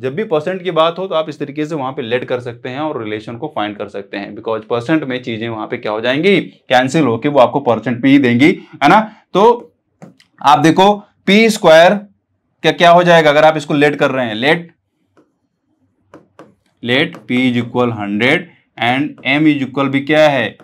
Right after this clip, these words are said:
हंड्रेड। तो भैया यहाँ पे क्या हो जाएगा? ये हंड्रेड इंटू हंड्रेड upon टू इंटू हंड्रेड, मतलब क्या हो जाएगा? कैंसिल हो जाएगा और ये मिलेगा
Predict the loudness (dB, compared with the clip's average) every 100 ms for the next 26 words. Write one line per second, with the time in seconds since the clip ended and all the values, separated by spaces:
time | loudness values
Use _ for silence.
0 | _ -10 -8 -4 -4 -6 _ _ _ _
1 | -14 -6 0 2 2 0 0 2 2 2
2 | 0 -2 -6 -6 -8 -4 0 0 -2 -10
3 | -14 -10 -6 -6 -8 -14 -12 -8 -6 0
4 | 0 0 -4 _ _ -10 -6 2 4 6
5 | 4 0 -8 _ _ -4 -2 -2 -2 -4
6 | -2 -2 -6 -10 -6 -2 2 4 2 -2
7 | _ _ -10 -10 -2 -2 2 4 4 4
8 | 2 0 -6 -8 -6 -4 -4 0 0 2
9 | 0 -2 -2 -2 -2 0 2 0 -2